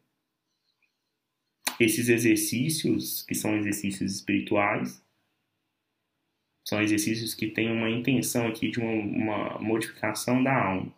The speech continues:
uma conversão espiritual, que tantas vezes já citei no decorrer aqui dessas escolas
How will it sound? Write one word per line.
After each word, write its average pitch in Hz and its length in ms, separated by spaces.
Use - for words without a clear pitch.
uma 107 240
conversão 123 480
espiritual, - 880
que - 140
tantas 127 360
vezes 110 200
já 110 360
citei 98 680
no 104 140
decorrer 101 540
aqui 104 120
dessas 104 380
escolas 101 880